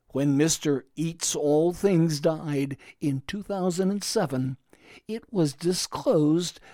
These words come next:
that he died of natural causes, officially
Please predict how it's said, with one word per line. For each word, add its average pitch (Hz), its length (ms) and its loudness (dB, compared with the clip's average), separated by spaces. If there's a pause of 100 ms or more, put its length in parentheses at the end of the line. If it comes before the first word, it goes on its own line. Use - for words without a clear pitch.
(100)
that 151 220 0
he 180 160 -2
died 302 400 -4 (680)
of 131 400 -4
natural 160 760 2
causes, 131 720 0 (520)
officially 190 880 2